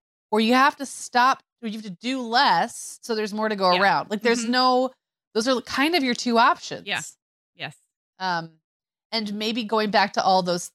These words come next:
Speaker 1: ways that we're spending our time
Speaker 2: Mm-hmm.
Speaker 1: isn't doing any of those things. It's
Speaker 2: Yeah.
Speaker 1: not refilling the well. It's not refilling the cup, and it's not giving us a break.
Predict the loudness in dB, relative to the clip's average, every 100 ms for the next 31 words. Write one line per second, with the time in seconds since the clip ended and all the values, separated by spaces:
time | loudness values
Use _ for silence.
0 | _ -2 -2 -2 -4 -4 -2 -2 -2 -4
1 | -2 0 2 2 0 -4 _ _ -20 -20
2 | _ _ -2 0 0 -4 -4 -2 -2 -2
3 | -2 0 -2 -2 -4 -6 -10 -12 -10 0
4 | 2 4 2 2 2 2 2 4 4 4
5 | -2 -6 -6 -6 -10 -8 -8 -10 -2 -2
6 | -4 _ 0 2 4 2 -2 -4 -4 -4
7 | -10 -10 -8 -8 -10